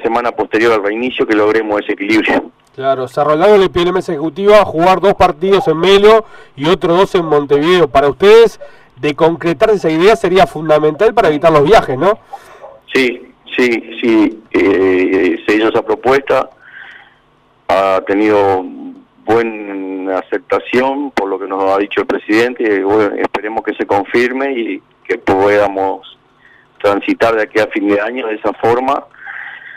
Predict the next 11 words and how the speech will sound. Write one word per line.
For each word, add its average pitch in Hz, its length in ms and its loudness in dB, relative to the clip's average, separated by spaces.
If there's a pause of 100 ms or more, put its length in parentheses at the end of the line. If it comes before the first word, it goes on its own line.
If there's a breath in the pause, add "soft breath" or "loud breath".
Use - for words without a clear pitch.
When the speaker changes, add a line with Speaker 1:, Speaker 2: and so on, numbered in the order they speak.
(380 loud breath)
Speaker 1:
en 104 180 2
vista 113 260 0
de 131 100 0
que 104 120 -6
somos 113 260 -2
los 98 100 0
que 110 120 -2
más 110 160 0
viajamos, 113 520 -4
¿no? - 80 -20 (540)
O 87 100 -8